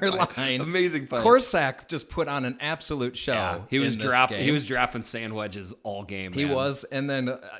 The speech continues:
Speaker 1: we gotta point out Christian Izien with the, the four turnovers. Co-,
Speaker 2: Yeah.
Speaker 1: he, he
Speaker 2: Yes.
Speaker 1: two
Speaker 2: Yes.
Speaker 1: interceptions and two fumbles re-, recovered by Christian Izien
Speaker 2: Did
Speaker 1: in
Speaker 2: we
Speaker 1: the game.
Speaker 2: see any stats about that being s-,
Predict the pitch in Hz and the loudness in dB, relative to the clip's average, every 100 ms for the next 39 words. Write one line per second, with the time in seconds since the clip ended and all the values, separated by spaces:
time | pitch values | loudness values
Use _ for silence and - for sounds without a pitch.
0 | 143 120 135 139 - 151 135 131 143 135 | -14 -10 -6 -6 -6 -4 -4 -6 -6 -6
1 | 131 113 110 92 78 - 107 - 110 101 | -6 -6 -6 -8 -12 -12 -12 -8 -10 -10
2 | 120 - - 156 143 139 147 139 113 82 | -14 -14 -8 -4 -4 -4 -4 -4 -4 -8
3 | - - - 104 101 139 - 170 - 233 | -16 -14 -10 -2 0 0 -6 -6 -2 -2
4 | 247 - - - - 247 254 254 233 226 | -4 -8 -10 -2 2 2 2 0 -2 -2
5 | 226 196 175 - 165 151 - - 156 175 | -4 -6 -6 -6 -6 -8 -12 -10 -8 -8
6 | - 202 151 147 143 113 85 110 - - | -8 -8 -4 -4 -4 -6 -8 -18 -18 -20
7 | 73 131 127 143 113 92 92 95 107 - | -10 -6 -4 -6 -6 -8 -10 -10 -10 -10
8 | 107 107 156 147 170 175 104 208 214 - | -8 0 0 2 -2 0 0 -2 -2 0
9 | 160 160 - 135 120 123 127 113 110 113 | 0 0 -4 -2 0 0 -2 -2 -2 -2
10 | 113 107 113 107 92 - - - | -4 -2 -4 -6 -10 -12 -12 -12